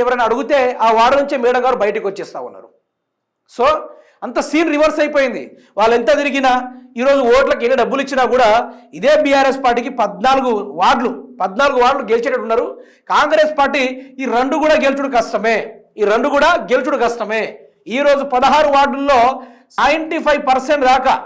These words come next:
ఈరోజు బీఆర్ఎస్ఏ కొట్టే అవకాశం ఉంది. మరి యశస్విని రెడ్డి గారు ఇంత గ్రాఫ్ పడిపోవడానికి గల కారణం ఏంటంటే ఈరోజు వాళ్ళు చేసింది చూపలేకపోతున్నారు, చేయలేదు కాబట్టి చూపలేకపోతున్నారు. రెండు సంవత్సరాల నుంచి ఏం చేసిర్రంటే బ్యాగులు తీసుకొని అమెరికాకు పోవడం తప్ప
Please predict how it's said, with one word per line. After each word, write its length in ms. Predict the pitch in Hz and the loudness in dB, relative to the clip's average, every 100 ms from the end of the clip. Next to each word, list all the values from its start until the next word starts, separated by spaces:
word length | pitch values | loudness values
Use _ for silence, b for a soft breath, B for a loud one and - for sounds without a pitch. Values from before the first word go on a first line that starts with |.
| - _ _ _ - | -12 _ _ _ -8
ఈరోజు 220 | 269 277 277 | 0 0 2
బీఆర్ఎస్ఏ 380 | 254 254 247 254 214 | 2 2 2 0 -2
కొట్టే 180 | 214 214 | -2 -2
అవకాశం 300 | 175 170 214 170 | -2 -6 -10 -12
ఉంది. 160 | - - _ _ - | -16 -20 _ _ -2
మరి 100 | 254 | 2
యశస్విని 340 | 247 269 294 294 | 2 2 -2 0
రెడ్డి 160 | 285 285 | 0 0
గారు 100 | 277 | 0
ఇంత 100 | 277 277 - | 0 -2 0
గ్రాఫ్ 240 | 240 302 285 | 0 0 0
పడిపోవడానికి 400 | 277 285 285 269 | 0 0 0 0
గల 80 | 262 240 | 0 0
కారణం 240 | 277 285 269 | 0 0 -2
ఏంటంటే 300 | 262 247 262 233 240 B B B 196 | -2 -2 0 0 -4 B B B -4
ఈరోజు 200 | 262 294 285 | 0 2 2
వాళ్ళు 160 | 285 - 254 | 0 -2 2
చేసింది 500 | 285 277 302 285 359 - - _ _ _ - | 2 2 -4 -4 -4 -6 -12 _ _ _ -10
చూపలేకపోతున్నారు, 880 | 277 320 320 294 539 - - 185 - - - | -6 0 2 2 2 0 -2 -6 -12 -14 -4
చేయలేదు 380 | 214 277 294 277 | 0 4 4 4
కాబట్టి 220 | 269 311 370 | 2 0 -2
చూపలేకపోతున్నారు. 800 | 320 339 294 262 226 208 160 - - b b - | -2 2 2 2 0 0 -6 -10 -16 b b -4
రెండు 140 | 240 311 | -2 0
సంవత్సరాల 300 | 294 302 294 294 | 0 2 0 0
నుంచి 140 | 254 269 | 0 0
ఏం 60 | 277 | 0
చేసిర్రంటే 480 | 262 262 269 285 233 233 277 b b b b b _ 165 | -2 0 0 2 2 2 -2 b b b b b _ 0
బ్యాగులు 320 | 233 285 311 | 2 2 0
తీసుకొని 400 | 294 285 294 285 269 269 - 202 | -2 -2 -2 0 0 -2 -4 0
అమెరికాకు 360 | 285 302 285 | 2 2 4
పోవడం 220 | 262 254 247 | 4 4 2
తప్ప 160 | 240 | 2